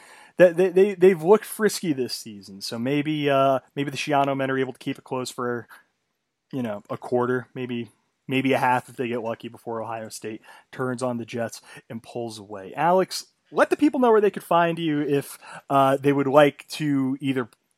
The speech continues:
follow you, look into your college football insights, or, you know,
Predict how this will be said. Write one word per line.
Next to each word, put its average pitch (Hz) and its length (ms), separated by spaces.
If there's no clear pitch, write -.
follow 262 320
you, 233 520
look 185 360
into 196 100
your 190 120
college 190 240
football 185 340
insights, 170 540
or, 156 340
you 330 80
know, 143 160